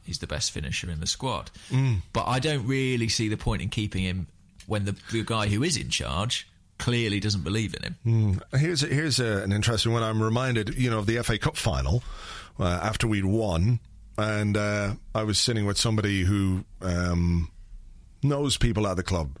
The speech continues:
Speaker 2: shall we say,
Speaker 1: Hmm.
Speaker 2: and, uh, Podolski chased after Arsene Wenger with a bottle of champagne and soaked him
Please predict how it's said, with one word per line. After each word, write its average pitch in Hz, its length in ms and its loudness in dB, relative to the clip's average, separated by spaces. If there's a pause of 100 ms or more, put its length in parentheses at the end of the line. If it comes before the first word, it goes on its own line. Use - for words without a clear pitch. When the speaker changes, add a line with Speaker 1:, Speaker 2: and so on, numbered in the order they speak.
(140)
Speaker 2:
shall 76 220 -4
we 73 80 0
say, 73 380 0 (280)
Speaker 1:
Hmm. 107 200 -4
Speaker 2:
and, 104 460 0
uh, 104 360 0 (340)
Podolski 123 500 2
chased 131 300 0
after 117 260 0
Arsene 113 340 0
Wenger 110 280 0
with 104 120 2
a 101 40 0
bottle 110 200 0
of 101 60 2
champagne 107 540 0
and 101 200 0 (180)
soaked - 420 0
him 95 220 2